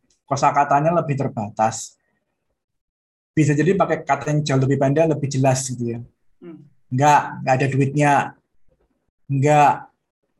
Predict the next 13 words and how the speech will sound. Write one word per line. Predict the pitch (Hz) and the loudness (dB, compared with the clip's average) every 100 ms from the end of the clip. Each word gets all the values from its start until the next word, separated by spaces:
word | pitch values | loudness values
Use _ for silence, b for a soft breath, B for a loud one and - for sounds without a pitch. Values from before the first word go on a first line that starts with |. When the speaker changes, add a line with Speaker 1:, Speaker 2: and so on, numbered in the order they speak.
| _ _ _ _ _ _ _ _ _ - | _ _ _ _ _ _ _ _ _ 0
Speaker 1:
Nah, | 135 113 135 | 2 4 4
ini, | 156 175 156 | 4 4 2
ini | 170 | 0
satu | 196 196 190 | 2 4 4
lagi. | 170 139 - - _ _ | 4 2 -2 -12 _ _
Eh, | - 170 170 170 170 170 170 170 - _ | 4 6 8 8 8 6 6 0 -14 _
tegas | - - 175 147 | -4 0 2 4
ini | 175 214 | 4 2
juga | 185 131 151 | 0 2 2
mesti | 156 151 175 | 2 0 0
jelas | 151 143 147 - | 0 0 0 2
time | 160 160 160 | 2 2 0
frame | - 185 170 | 0 0 2